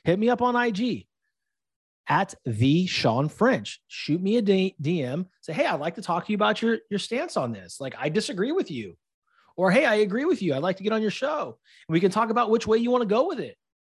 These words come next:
I'm all about getting good information out there. I'm also about supporting the opposite opinion of mine, right?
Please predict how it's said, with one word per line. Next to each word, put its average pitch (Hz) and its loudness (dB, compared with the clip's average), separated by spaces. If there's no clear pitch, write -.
I'm 170 0
all 269 6
about 240 0
getting 208 0
good 190 6
information 170 2
out 131 -2
there. 98 -10
I'm 160 4
also 233 4
about 202 2
supporting 196 0
the 160 -8
opposite 170 0
opinion 208 0
of 123 -4
mine, 104 -6
right? 147 2